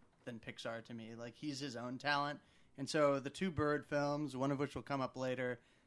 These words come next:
have their own, like, really rigorous, like, intellectual quality that's so, like, different. And I think he just works boldly while still, uh, maintaining that Pixar vibe. And I love Michael Giacchino as his, uh, score collaborator. So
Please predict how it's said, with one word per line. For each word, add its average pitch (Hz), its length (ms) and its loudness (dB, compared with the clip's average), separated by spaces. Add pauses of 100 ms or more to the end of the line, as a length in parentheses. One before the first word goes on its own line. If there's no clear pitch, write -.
have 135 180 0
their 139 180 0
own, 143 300 2
like, 120 200 -2
really 143 360 -2
rigorous, 123 720 -6
like, 113 160 -18
intellectual 135 560 -4
quality 127 480 0
that's 123 320 -10 (320)
so, 170 220 2
like, 135 260 -2
different. 135 460 -4
And 117 260 -6 (160)
I 139 80 -6
think 170 160 -2
he 170 100 -2
just 147 180 -4
works 139 240 -6
boldly 143 600 -2
while 123 200 -6
still, 131 520 -2 (800)
uh, 135 100 -4
maintaining 139 520 -4
that 123 180 -4
Pixar 123 320 -4
vibe. 117 460 -4 (320)
And - 100 -4
I 123 40 -4
love 143 280 6
Michael 139 280 2
Giacchino 131 640 -4
as 113 100 -6
his, 120 420 -8
uh, 120 140 -6
score 127 340 -4
collaborator. 120 720 -4
So 113 280 -6